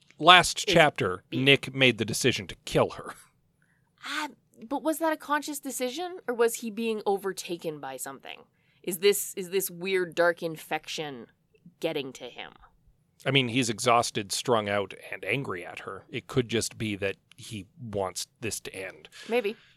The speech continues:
Speaker 1: And
Speaker 2: Maybe.
Speaker 1: he's not incorrect blaming her for all of his problems,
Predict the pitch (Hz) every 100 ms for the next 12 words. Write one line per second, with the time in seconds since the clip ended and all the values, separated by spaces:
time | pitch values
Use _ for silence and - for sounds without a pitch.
0 | _ _ _ - 139 131 127 - 214 392
1 | 151 160 190 240 190 214 202 208 214 160
2 | 143 175 202 185 165 165 165 170 160 131
3 | 135 160 131 131 - 170 165 147 - -
4 | -